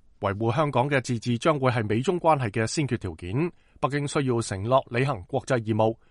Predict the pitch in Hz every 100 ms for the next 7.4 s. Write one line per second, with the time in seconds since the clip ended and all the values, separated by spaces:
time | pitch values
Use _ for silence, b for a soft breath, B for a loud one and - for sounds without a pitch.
0 | b b 170 175 185 160 127 127 - 247
1 | 208 160 180 165 214 190 170 120 95 190
2 | 196 - 139 120 156 196 113 95 135 -
3 | 131 B B 208 175 101 - 120 120 131
4 | 139 160 165 - _ _ _ - 156 135
5 | 127 120 - 135 143 - 156 160 156 b
6 | b 123 139 165 143 147 143 - 131 117
7 | 139 135 123 120